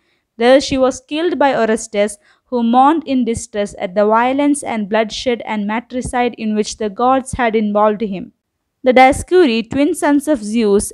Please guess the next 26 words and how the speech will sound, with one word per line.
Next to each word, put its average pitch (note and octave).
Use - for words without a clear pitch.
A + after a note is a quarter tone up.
and A3+
brothers A#3
of A#3
the A#3+
half-divine C#4
Clytemnestra, A3
appeared C#4+
to D4+
the A#3
brother G#3+
and A3
sister, G3+
who A#3
were A#3
overcome C#4+
with B3
mixed B3+
feelings A#3+
of A#3
hate C#4
and A3+
love A3
and A3
pride A3
and A3
shame G3+